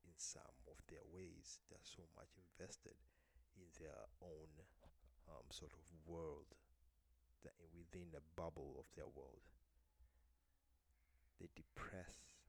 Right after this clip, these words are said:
or suppress this intuition. They suppress these instincts of growing, of evolving, and they continue to do the same thing.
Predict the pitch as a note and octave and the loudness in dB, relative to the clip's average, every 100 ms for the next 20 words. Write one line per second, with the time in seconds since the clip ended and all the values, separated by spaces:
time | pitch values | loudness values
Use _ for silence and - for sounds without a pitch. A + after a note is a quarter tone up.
0 | - - - - - - F#2+ E2 - - | -8 -2 -2 -2 0 4 6 6 6 2
1 | - - B1 - - - - - D#2 - | -4 -6 -4 -4 -6 -8 -6 -4 -4 0
2 | - - - - - - - - - - | 0 0 -10 -20 -20 -20 -20 -20 -20 -14
3 | - - - - - - - - G2 C#2+ | -14 -14 -12 -2 0 0 0 2 4 4
4 | - D#2 - - G2+ - - B1+ - - | 0 0 -2 -2 -6 -8 -8 -6 -6 -8
5 | - - - - - - - - - - | -14 -20 -20 -20 -18 -10 -10 -8 -2 4
6 | E2 D2 D2 - - - D2 - C#2 B1+ | 6 6 2 -8 -6 -2 -2 2 4 4
7 | - - - - - - - - - - | 0 -14 -18 -20 -18 -14 -14 -16 -20 -20
8 | - F#2 D#2 - - - - G2 D#2+ C#2+ | -8 -4 0 0 0 -2 2 2 0 -6
9 | - - - - - E2 D#2 D#2 - E2+ | -8 -12 -6 -4 -2 0 0 0 0 0
10 | D#2 - F2 F#2 | -2 -4 -2 -2